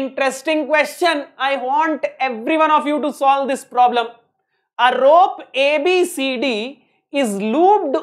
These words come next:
over two pipes। ओके, एक ही रोप को दो अलग-अलग पाइप्स के ऊपर से लूप किया गया है, ठीक है?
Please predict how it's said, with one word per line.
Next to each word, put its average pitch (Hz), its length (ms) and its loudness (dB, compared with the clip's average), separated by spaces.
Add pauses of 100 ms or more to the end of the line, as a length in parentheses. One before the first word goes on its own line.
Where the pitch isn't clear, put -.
over 277 340 4 (200)
two 302 240 -2 (100)
pipes। 240 460 0 (220)
ओके, 226 240 -2 (320)
एक 240 320 0
ही 311 160 -2
रोप 254 380 2
को 247 420 2 (1040)
दो 165 260 0
अलग-अलग 294 720 4
पाइप्स 262 360 0
के 285 100 -4
ऊपर 262 360 -2
से 262 160 0
लूप 226 520 -6
किया 214 260 2
गया 180 300 -2
है, 160 680 -6 (460)
ठीक 170 260 -10
है? 220 380 2